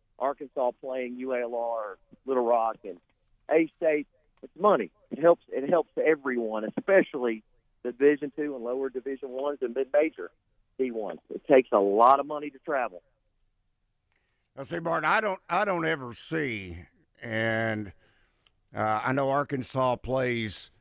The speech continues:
Speaker 2: uh, U C A, but I don't think you'll ever see Arkansas, unless it be an exhibition game, uh, which doesn't count on anyone's schedule, a Ouachita or a Henderson, something like that.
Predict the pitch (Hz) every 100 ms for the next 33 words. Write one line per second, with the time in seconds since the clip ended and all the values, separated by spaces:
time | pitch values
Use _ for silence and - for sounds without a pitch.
0 | _ _ _ - - 113 110 104 107 139
1 | 131 131 120 120 135 95 85 92 - -
2 | - - - - - 104 117 139 127 127
3 | 120 - 123 117 120 113 101 117 107 107
4 | - 101 - 104 92 - - 113 113 120
5 | 131 113 101 101 107 113 101 120 107 139
6 | 127 127 127 127 120 - - _ _ _
7 | _ - 104 104 104 101 110 - 117 110
8 | 117 113 110 104 107 117 117 113 104 -
9 | 127 120 101 117 107 98 - 95 90 113
10 | 117 - 113 110 104 110 95 82 85 127
11 | 117 110 - 117 110 - - - - -
12 | 127 113 104 101 98 131 135 101